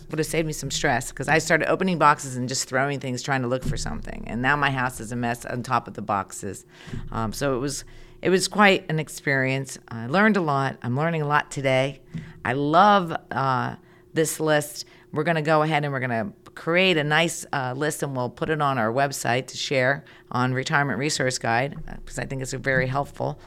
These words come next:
or the Try New Home Guide. Um, but most importantly, don't do this alone.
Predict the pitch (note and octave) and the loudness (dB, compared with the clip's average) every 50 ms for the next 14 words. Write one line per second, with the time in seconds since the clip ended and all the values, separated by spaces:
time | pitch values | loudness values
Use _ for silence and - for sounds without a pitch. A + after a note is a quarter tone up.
0 | - - - F#3+ A#3 A3 G3+ - G#3 F#3+ E3 D3+ C#3 C#3 C3 A#2+ A#2+ B2 B2 A#2+ | -10 0 4 4 4 4 4 4 8 8 8 8 6 2 0 0 -2 -2 -2 -4
1 | B2+ C3 - - - - - - - - - D3 C#3+ C#3+ C#3 - - - F3 - | -4 -4 -8 -12 -20 -20 -20 -20 -12 -6 -2 -2 0 -2 -2 -6 -4 -2 -2 -2
2 | - - A3+ C4 C#4+ - - G3 F#3 F#3 G3 F#3 - A#2 D3+ C#3+ C#3+ - - - | 2 4 6 6 6 4 0 -4 -2 0 0 0 0 0 -2 -2 -4 -6 -8 -16
3 | - - - - D#3 - A3 A#3 A3+ G#3+ G#3 G3 F3+ F3+ F3 - D#3+ C#3+ C#3+ C#3 | -18 -16 -10 -2 2 4 4 4 4 2 4 4 4 4 2 2 0 2 2 2
4 | B2+ G#2 A2 B2 | 2 2 0 -2